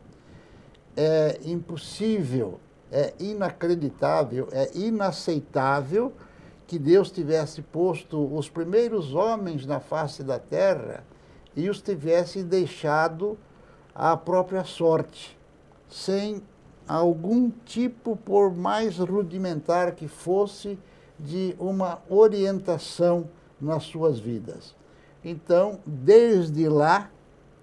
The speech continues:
de antanhos, de milênios e milênios passados, Deus, através dos seus prepostos, tem acompanhado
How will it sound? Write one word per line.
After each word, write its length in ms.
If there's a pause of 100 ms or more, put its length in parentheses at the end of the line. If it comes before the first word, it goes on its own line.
(220)
de 320
antanhos, 960
de 160
milênios 800
e 60
milênios 580
passados, 840 (1000)
Deus, 680
através 600
dos 160
seus 200
prepostos, 1000 (400)
tem 400
acompanhado 1120